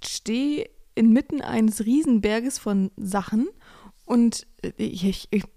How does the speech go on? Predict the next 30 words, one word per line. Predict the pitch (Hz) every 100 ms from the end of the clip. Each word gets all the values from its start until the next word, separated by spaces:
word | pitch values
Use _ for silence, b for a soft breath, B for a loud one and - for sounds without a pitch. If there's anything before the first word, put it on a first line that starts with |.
| - 202
pool | - 311
so, | 254 208
kennt | 254 330
ihr | 247
das | -
so? |
Ihr | 240
stellt | - 269
euch | 247
vor | 233
so | 208
einen |
riesen | 202 262 220
Geschenkehaufen | 190 247 262 208 185 185 262
und | - - 185
man | 214 208
nimmt | 220 320
so | -
ein | - 302
Geschenk | 311 - 247 -
raus | 240
und | 202
das | 202 208
Ganze | 247 392 277
<laughs> |
stürzt | - 240 -
über | 254 226
einem | 226 285 262
ein. | - 214 233
<laughs> | 415